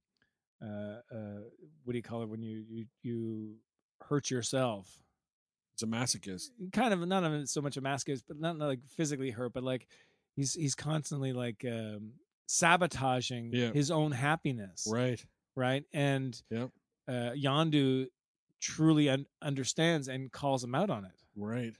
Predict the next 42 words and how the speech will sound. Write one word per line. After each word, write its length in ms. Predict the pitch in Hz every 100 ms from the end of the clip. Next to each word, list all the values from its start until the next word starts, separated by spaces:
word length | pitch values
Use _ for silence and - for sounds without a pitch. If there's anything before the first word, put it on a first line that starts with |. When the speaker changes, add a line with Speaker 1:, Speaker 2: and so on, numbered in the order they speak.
| -
Speaker 1:
You 80 |
know, 100 | 127
and 60 | 131
it's 100 | 135
like, 160 | 147 143
w-, 200 | 143 143 196 214
you 100 | 147
know, 160 | 139 135
you 340 | 131 135 202
and 100 | 202
I 60 | 147
are 120 | 143
the 100 | 131
same 560 | - 226 156 120 117 120 _ _ _ _
because 440 | 143 147 147 131 120
Speaker 2:
Yeah, 60 |
you're 100 | 143
me. 380 | 143 170 143 117 - _ -
Speaker 1:
That's 180 | 147
right. 160 | 175 151
We, 240 | 147 175 190
we, 260 | 165 156 196
Speaker 2:
That's 80 |
what 80 | 185
he 60 | 165
Speaker 1:
we 80 | 202
Speaker 2:
said. 40 | 185
Speaker 1:
had 200 | 202 170
the 120 | 165
same, 440 | - 185 180 175
I 180 | 156 170 185
have 180 | 165 160
the 80 |
same 320 | 139 170 160 135
shit. 460 | - - 220 131
I 100 | 127
carry 300 | 135 - 175
the 120 | 175 139
same 280 | - 175
shit 360 | 160 - 185 165
you 240 | 143 202
do. 220 | 262 117